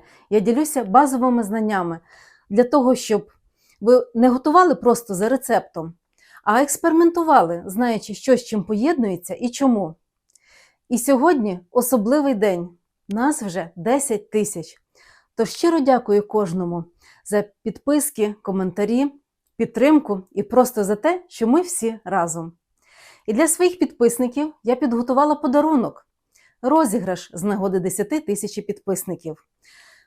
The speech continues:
Призових місця буде три, а отже троє із вас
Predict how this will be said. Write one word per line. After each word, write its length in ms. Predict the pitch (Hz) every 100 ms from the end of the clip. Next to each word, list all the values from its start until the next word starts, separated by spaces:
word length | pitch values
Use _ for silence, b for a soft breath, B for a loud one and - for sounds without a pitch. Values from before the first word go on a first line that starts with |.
| _
Призових 420 | 226 220 320 403
місця 300 | 311 320 302
буде 260 | 233 254 285
три, 300 | 247 202 220 - _ _
а 120 | 208
отже 260 | 233 185 240
троє 420 | 233 233 196 180
із 220 | 208 185
вас 400 | 202 254 320 -